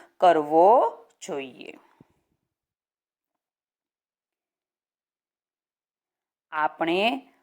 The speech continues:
મધુર જીવન માટે, આપણે મધુર જીવન માટે સ્વપ્ન સેવીએ અને તેને સાકાર કરવા માટે સખત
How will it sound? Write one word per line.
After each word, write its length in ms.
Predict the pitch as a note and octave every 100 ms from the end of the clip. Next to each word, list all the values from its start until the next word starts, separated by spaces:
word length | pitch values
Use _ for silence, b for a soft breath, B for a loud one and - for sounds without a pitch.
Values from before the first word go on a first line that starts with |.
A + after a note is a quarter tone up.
| _
મધુર 640 | G3+ G#3+ A#3 A#3 D4+ G4 G4+
જીવન 460 | - C#4 A#3+ A#3 F#3+
માટે, 440 | D#3 C3+ - - _ _ _ _ _ _ _ _ _
આપણે 560 | D3+ - E3+ G3+ F#4 - b b
મધુર 560 | G3+ G#3+ A3 G#3+ F4+ A4+
જીવન 420 | - D4+ C4+ A#3
માટે 680 | G3+ F#3 F3 E3+ G3 C4 E4 B -
સ્વપ્ન 600 | - D4+ F4 - F4+ E4+
સેવીએ 840 | E4+ C#4+ C4+ B3+ C#4+ A#3+ - - -
અને 240 | G#3+ G3
તેને 360 | F#3 F#3 F#3 E3+
સાકાર 760 | E3 - D#3+ D#3 F3+ G#3+ E4 F4+
કરવા 420 | E4 B3+ G3+ E3
માટે 400 | D3 C3 - - _ _ _ -
સખત 600 | - A3 G3 - C#4